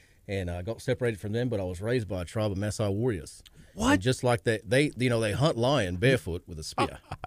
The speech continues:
Speaker 2: Oh, my
Speaker 1: You know, they,
Speaker 2: goodness.
Speaker 1: they can jump about three feet off the ground, just springing up, not even running, you know what I
Speaker 2: Not
Speaker 1: mean?
Speaker 2: even trying, really,
Speaker 1: Yeah,
Speaker 2: huh?
Speaker 1: just springing up three feet, kill lion with a spear, and, and they do that, you know, virtually every week. You know, if the, if the lion comes in their territory,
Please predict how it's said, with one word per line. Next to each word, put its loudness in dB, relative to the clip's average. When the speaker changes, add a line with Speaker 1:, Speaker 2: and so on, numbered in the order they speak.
Speaker 2:
Oh, 2
my 4
Speaker 1:
You 2
know, 4
they, 6
Speaker 2:
goodness. 2
Speaker 1:
they 6
can 4
jump 2
about -2
three -2
feet -2
off 0
the -8
ground, -2
just -6
springing -2
up, 0
not 0
even -4
running, -2
you -6
know -6
what -2
I 6
Speaker 2:
Not -
Speaker 1:
mean? 6
Speaker 2:
even 4
trying, 2
really, 4
Speaker 1:
Yeah, 4
Speaker 2:
huh? 0
Speaker 1:
just -4
springing -2
up -6
three -2
feet, -4
kill 6
lion 4
with 0
a -8
spear, 2
and, -8
and -8
they -2
do 2
that, 2
you -6
know, -6
virtually -2
every -2
week. -4
You -20
know, -12
if -12
the, -12
if -10
the -10
lion -4
comes -8
in -8
their -6
territory, -6